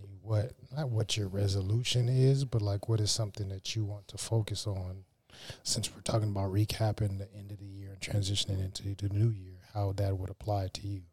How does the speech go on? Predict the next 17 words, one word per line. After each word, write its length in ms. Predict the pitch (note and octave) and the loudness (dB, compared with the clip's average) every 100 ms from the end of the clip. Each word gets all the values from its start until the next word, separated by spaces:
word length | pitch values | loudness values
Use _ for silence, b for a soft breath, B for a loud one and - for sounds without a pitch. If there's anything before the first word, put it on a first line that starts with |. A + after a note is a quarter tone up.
| G#2 | -10
But 220 | G2 F#2+ - b b b - | -8 -8 -10 b b b -12
I 40 | G2 | 0
assume 340 | - A2 G2+ | 4 4 4
that's 260 | G2 G2 - | 0 -2 -2
one 380 | G2+ A2 A2 G#2+ | -2 2 4 2
of 120 | F#2+ - | -2 -8
the 60 | G2 | -8
things 400 | G#2 G2 F2+ - | -4 -4 -6 -10
that 180 | F#2+ - | -8 -6
you 120 | F#2+ | -6
would 200 | F#2 F#2 | -6 -10
address 480 | F#2 - G#2+ - G#2+ | -8 -8 -6 -6 -6
is 320 | F#2+ - - _ _ _ - | -10 -8 -10 _ _ _ 0
us 240 | G#2+ - | 4 4
connecting 680 | - - F#2+ G#2 - - A2 A2+ | 4 -2 -4 -4 -6 -12 -14 -12
more 300 | A2+ A#2 B2 - _ _ _ _ _ _ - | -10 -12 -14 -20 _ _ _ _ _ _ -2
culturally 640 | C3+ B2 - C#3+ D3+ D#3 | -2 -2 -2 0 -2 -4